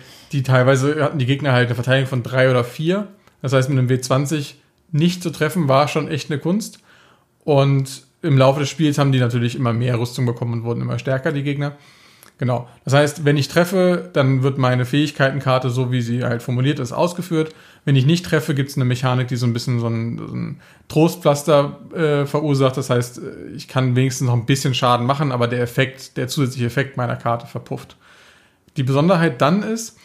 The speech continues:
dass der Gegner, den ich angegriffen habe, danach aktiviert. Das heißt, es gibt keine, äh, kein richtiges abwechselndes Spielen, was jetzt irgendwie festlegt, ne, wie bei, bei Gloomhaven, dass es eine Initiative gibt, wer wann dran ist, sondern die Spieler agieren immer zuerst und danach aktiviert das Monster, das angegriffen wurde.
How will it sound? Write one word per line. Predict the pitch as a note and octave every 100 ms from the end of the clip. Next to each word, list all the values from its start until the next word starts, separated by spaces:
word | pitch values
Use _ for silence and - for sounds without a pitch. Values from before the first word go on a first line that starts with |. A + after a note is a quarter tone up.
| - -
dass | - C#3
der | D3+
Gegner, | B2+ F3 F#3 F#3 G3 F#3+ - -
den | D3+
ich | C3+
angegriffen | C#3 F#3 F#3+ F#3
habe, | F3+ F3+
danach | C#3+ B2 C3 E3+ D#3+
aktiviert. | - D3 F3 A#3 -
Das | - C#3
heißt, | C#3 C#3+
es | -
gibt | C#3+ -
keine, | C#3+ C#3 C#3+ C3+ C3 - _ _ - C4
äh, | - G3 -
kein | - C3+ C3
richtiges | C3 C#3 B2+
abwechselndes | D3+ D3+ F3+ F3+ D#3+ C#3+
Spielen, | - - D#3+ G3+ G#3+
was | F3+ -
jetzt | C3+
irgendwie | - C3+ C3
festlegt, | B2 D#3 - C#3 C#3
ne, | B2+ A#2+
wie | A2+
bei, | A#2 - C3+
bei | A#2+ A#2 - - _ -
Gloomhaven, | C#3 B2+ B2 C#3 C#3 C#3+ C#3+ - -
dass | B2 A2+
es | A#2+
eine | C#3
Initiative | B2+ B2+ D3 D#3 D#3
gibt, | D3 C#3+ C#3
wer | C3
wann | A#2+ A#2+
dran | B2 D#3+
ist, | F#3 F3+
sondern | C#3+ B2 A#2+
die | A#2+ A#2
Spieler | - D#3 C#3+
agieren | C#3 B2+ C3+
immer | C#3 C3+
zuerst | C3 - C#3 D#3 D#3 E3+
und | C3+
danach | A#2+ C3 C3+ C#3
aktiviert | - C3 C3
das | B2+ C3
Monster, | D3+ F3+ F3+
das | E3+
angegriffen | F3 D#3+ D#3+ E3 D3+
wurde. | D3+